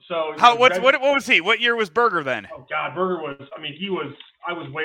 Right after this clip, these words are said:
Speaker 1: I was back from college when he was, when he was, uh, finishing, like, he's
Speaker 2: Okay.
Speaker 1: twenty-seven. Oh, no, actually, no, no, I'm, I'm, I'm a little bit off. He's twenty-seven. So, I mean, he's only four years younger than me. He would have been coming in. He was probably,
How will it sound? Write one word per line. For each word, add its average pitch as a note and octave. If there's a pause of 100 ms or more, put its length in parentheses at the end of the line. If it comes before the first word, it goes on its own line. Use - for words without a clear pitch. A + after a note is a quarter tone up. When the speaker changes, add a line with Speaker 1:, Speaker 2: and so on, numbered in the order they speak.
(100)
Speaker 1:
I F#3
was F#3
back C#3
from B2+
college C#3
when C3
he C#3+
was, C3 (140)
when C3+
he C#3+
was, C3+ (280)
uh, B2+ (120)
finishing, C3
like, A2+ (520)
he's D#3
Speaker 2:
Okay. E3
Speaker 1:
twenty-seven. F#3
Oh, G#3
no, C4+
actually, B3
no, D4+
no, C#4+
I'm, C#4
I'm, B3+
I'm C4
a C#4
little G#3
bit D#3+
off. G3
He's A#3 (100)
twenty-seven. G3+ (720)
So, F3
I D#3+
mean, E3
he's A3+
only B3
four G#3
years G3+
younger G3
than F#3+
me. F3
He F#3
would B3+
have B3
been -
coming A3
in. G#3+
He A#3
was C4
probably, B3+